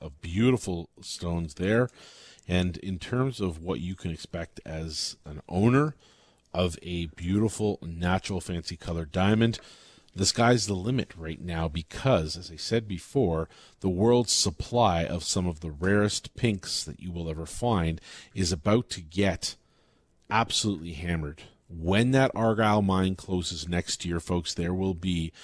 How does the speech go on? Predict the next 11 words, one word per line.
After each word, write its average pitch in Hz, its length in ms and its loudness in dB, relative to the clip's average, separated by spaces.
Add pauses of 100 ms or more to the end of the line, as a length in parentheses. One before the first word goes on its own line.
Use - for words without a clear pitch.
(440)
a 85 120 -2
coming 131 420 2
of 98 300 0
age, 82 640 -2
so - 260 -4
to 82 100 -6
speak, - 400 -10
in 98 160 -2
the 92 100 0
diamond 85 420 2
industry. 85 600 -6